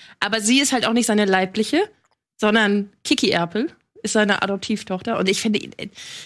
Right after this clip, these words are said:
der sagt immer so gute Sprüche. Also jetzt mal abgesehen von der Schatten, der die Nacht durchflattert. Ich bin das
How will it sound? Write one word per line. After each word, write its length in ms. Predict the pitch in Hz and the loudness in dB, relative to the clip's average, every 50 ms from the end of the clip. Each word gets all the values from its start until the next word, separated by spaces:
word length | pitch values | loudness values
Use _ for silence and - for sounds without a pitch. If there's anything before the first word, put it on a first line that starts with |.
| - - | -4 -2
der 80 | 214 | 0
sagt 200 | - 247 240 - | 0 0 0 0
immer 160 | 302 285 294 | 2 2 2
so 100 | 254 254 | 2 0
gute 240 | 220 - 269 - 269 | 0 -2 0 0 0
Sprüche. 480 | - - - - 294 311 - 233 180 269 - _ _ | 0 -2 0 -2 -2 0 0 0 -2 -2 -6 _ _
Also 140 | - 196 208 | 0 2 4
jetzt 140 | 220 226 - | 4 4 2
mal 100 | 240 - | 0 0
abgesehen 360 | 226 214 - 294 226 254 226 | 0 0 0 2 2 2 0
von 180 | - - 220 220 | 0 0 2 2
der 80 | 196 | 2
Schatten, 320 | 202 - 233 226 233 220 202 | 2 2 0 0 0 0 0
der 120 | 202 190 | 2 2
die 100 | 180 196 | 2 2
Nacht 240 | 196 214 240 - - | 2 2 0 0 -4
durchflattert. 500 | 202 196 - - 170 175 - 165 165 170 | -6 -6 -4 -4 -4 -4 -4 -4 -6 -8
Ich 100 | - - | -8 -4
bin 340 | - 190 202 180 175 180 180 - _ _ _ _ | -2 0 0 0 0 -2 -6 -12 _ _ _ _
das 180 | - 185 - | -12 -12 -12